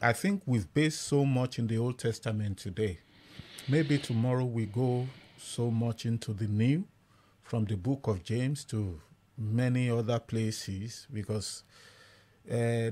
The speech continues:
these are messages that is not being preached again and again. We've left repentance to, "Oh, unbeliever, unbeliever." But meanwhile, we, the so-called,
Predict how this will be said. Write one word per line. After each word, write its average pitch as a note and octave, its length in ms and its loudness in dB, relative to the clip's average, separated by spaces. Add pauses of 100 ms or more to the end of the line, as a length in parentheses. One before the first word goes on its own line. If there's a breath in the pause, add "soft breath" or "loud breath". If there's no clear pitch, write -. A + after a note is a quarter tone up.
these G3 320 4
are A#2 160 4
messages C3 720 2
that A#2 220 0
is A2 160 -4
not C3+ 240 2
being A2 300 0
preached - 580 -2 (240)
again A#2+ 320 2
and A2+ 140 2
again. A2+ 440 2
We've A2+ 320 0
left C#3 480 4
repentance A2+ 960 0
to, A2 280 -2 (240 soft breath)
"Oh, C3 260 6
unbeliever, B2 800 4
unbeliever." A#2 580 0
But G#2+ 200 0
meanwhile, D#3 760 2 (380 soft breath)
we, G3 340 4
the D3 160 2
so-called, C#3+ 920 4